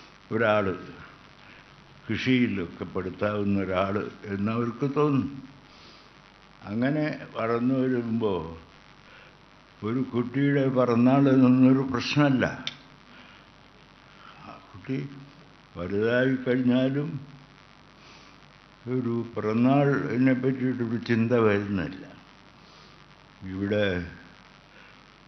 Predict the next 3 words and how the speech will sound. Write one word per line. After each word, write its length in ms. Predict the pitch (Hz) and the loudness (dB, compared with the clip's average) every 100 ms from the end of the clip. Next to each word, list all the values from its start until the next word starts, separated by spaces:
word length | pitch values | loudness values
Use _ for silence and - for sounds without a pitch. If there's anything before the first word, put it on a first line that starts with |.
| - - - | -20 -20 -16
അത്ഭുതകരമായ 1300 | 85 90 104 110 113 117 113 117 120 120 123 127 123 | -10 -6 -2 0 2 4 4 2 4 4 4 6 4
രീതിയിൽ 840 | 117 117 117 110 117 120 127 131 117 - - - - - - - - - - - - - - | 4 2 2 2 0 0 -2 -4 -6 -12 -20 -20 -20 -20 -20 -20 -20 -20 -20 -20 -20 -16 -8
ഒരു 460 | 107 104 104 95 | -4 -2 -2 -4